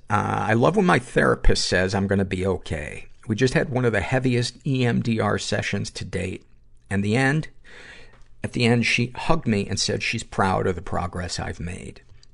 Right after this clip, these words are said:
I also love that my medication is allowing me to not hate winter as much as I have. I'm a Brazilian living in the Netherlands. It gets cold, too cold for me.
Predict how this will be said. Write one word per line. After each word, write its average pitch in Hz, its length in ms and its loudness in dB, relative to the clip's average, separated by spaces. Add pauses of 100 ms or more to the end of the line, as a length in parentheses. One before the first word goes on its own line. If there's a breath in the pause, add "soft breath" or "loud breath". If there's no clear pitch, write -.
I 98 100 0
also 139 220 0
love 143 220 2
that - 80 0
my 110 160 0
medication 123 840 -2
is - 140 -4
allowing 113 640 2
me 101 260 -2 (280 soft breath)
to - 100 -2
not 110 340 0
hate - 280 -4
winter 113 560 -2 (240)
as 87 120 -6
much 85 240 -2
as 85 120 -4
I 85 140 -4
have. 80 380 -8 (440 loud breath)
I'm 107 140 -2
a 101 60 -2
Brazilian 123 720 4
living 110 220 2
in 101 80 0
the 107 60 0
Netherlands. 104 760 -2 (140)
It - 180 -14
gets 110 180 -4
cold, - 640 -2
too - 160 2
cold - 300 -2
for - 160 -4
me. 104 300 -6